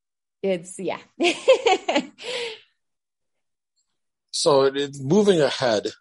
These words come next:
Speaker 2: um, looking ahead now, coming up next, another primetime game. Uh, Green Bay travels to Philadelphia to play the Eagles.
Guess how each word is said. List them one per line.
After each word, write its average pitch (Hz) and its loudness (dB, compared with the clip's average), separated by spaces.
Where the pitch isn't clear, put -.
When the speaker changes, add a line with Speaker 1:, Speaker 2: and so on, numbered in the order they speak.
Speaker 2:
um, 104 0
looking 139 -2
ahead 113 -2
now, 113 -4
coming 113 -8
up 107 -8
next, - -6
another 123 4
primetime 131 -2
game. 113 -6
Uh, 90 -2
Green 113 -2
Bay 139 4
travels 135 -2
to - -6
Philadelphia 120 -2
to - -10
play 101 2
the 95 -2
Eagles. 101 2